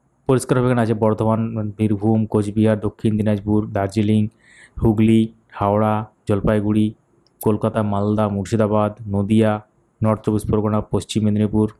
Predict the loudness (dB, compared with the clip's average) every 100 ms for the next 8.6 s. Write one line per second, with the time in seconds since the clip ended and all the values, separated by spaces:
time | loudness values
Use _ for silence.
0 | -4 0 2 2 0 -2 0 0 -2 -6
1 | _ _ _ _ -12 -4 -2 -2 -2 0
2 | 0 0 -2 -6 _ _ _ _ _ _
3 | -6 -4 -2 -4 -4 -4 -4 -2 -2 -2
4 | -8 -12 -10 -2 -2 0 0 2 2 0
5 | 2 2 2 2 0 0 -4 -6 _ _
6 | _ _ 2 2 2 2 2 2 2 0
7 | -4 -8 0 4 6 4 4 4 2 2
8 | 2 2 2 2 2 0